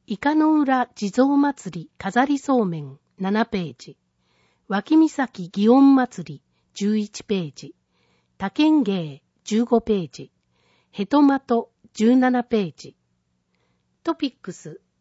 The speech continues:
二十一ページ。インフォメーション、二十二ページ。各地へのアクセス、二十二ページ。プレゼント商品、読者アンケート、二十二ページ。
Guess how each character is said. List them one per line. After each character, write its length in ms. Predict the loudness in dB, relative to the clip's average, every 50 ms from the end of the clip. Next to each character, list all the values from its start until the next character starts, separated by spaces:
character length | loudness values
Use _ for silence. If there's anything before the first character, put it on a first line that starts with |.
| _
二 180 | -4 -4 -2 -2
十 240 | -4 -6 -8 -8 -10
一 240 | -14 -16 -20 -20
ペ 200 | -12 -10 -8 -8
ー 100 | -8 -10
ジ。 180 | -14 -20 -20 -20 _ _ _ _ _ _ _ _ _ _ _ _ _ _ _ _ _
イ 100 | -4 -2
ン 80 | -2 -2
フ 160 | -2 -2 0
ォ 60 | 2
メ 180 | 2 2 0 -2
ー 40 | -4
シ 120 | -6 -10
ョ 60 | -10 -12
ン、 240 | -12 -14 -18 -20 _ _ _ _ -4
二 180 | -2 -2 -2
十 240 | -2 -4 -6 -6 -6
二 180 | -6 -8 -10 -10
ペ 260 | -8 -6 -6 -6 -8
ー 60 | -10
ジ。 200 | -14 -20 -20 -20 _ _ _ _ _ _ _ _ _ _ _ _ _ _ _ _ _
各 260 | -10 -10 -8 -8 -8 -10
地 260 | -10 -10 -6 -4 -4
へ 120 | -4 -4
の 260 | -4 -6 -8 -8 -8
ア 60 | -10 -10
ク 120 | -12 -18
セ 200 | -14 -14 -14 -14
ス、 220 | -14 _ _ _ _ _ _ _ _ _
二 200 | -2 0 0 0
十 200 | 0 -2 -2 -2
二 180 | -4 -4 -8 -10
ペ 220 | -10 -10 -10 -10
ー 80 | -12 -14
ジ。 220 | -18 -20 -20 -20 _ _ _ _ _ _ _ _ _ _ _ _ _ _
プ 120 | -4 -2
レ 120 | -2 -2
ゼ 160 | -2 0 0 0
ン 80 | 0
ト 140 | -2 -4 -6
商 260 | -6 -4 -4 -4 -6
品、 400 | -6 -8 -10 -10 -10 -12 -14 -20 _ _ _
読 180 | -16 -16 -14 -10
者 160 | -6 -6 -4
ア 140 | -4 -4 -4
ン 100 | -6 -8
ケ 240 | -8 -10 -12 -12
ー 20 | -12
ト、 280 | -14 _ -20 -20 -20 _ _ _ _ _ _ _ _
二 180 | -4 -2 -2 -2
十 180 | -2 -4 -6 -6
二 200 | -6 -10 -12 -10
ペ 160 | -10 -8 -8
ー 100 | -10 -12
ジ。 200 | _ -20 -20 -20